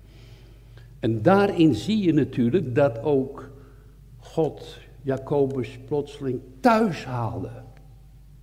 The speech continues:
Met alle boosheid van de machten van de wereld en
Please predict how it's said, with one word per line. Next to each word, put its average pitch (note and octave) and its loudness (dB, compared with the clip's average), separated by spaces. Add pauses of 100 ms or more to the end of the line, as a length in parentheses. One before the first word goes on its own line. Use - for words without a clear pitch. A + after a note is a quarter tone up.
(1900)
Met B2 -6
alle F#3+ 0
boosheid F#3 -2
van C#3+ -4
de B2 -2
machten D3 -2
van C3 -2
de A#2 2
wereld F#3+ -2
en C3+ -2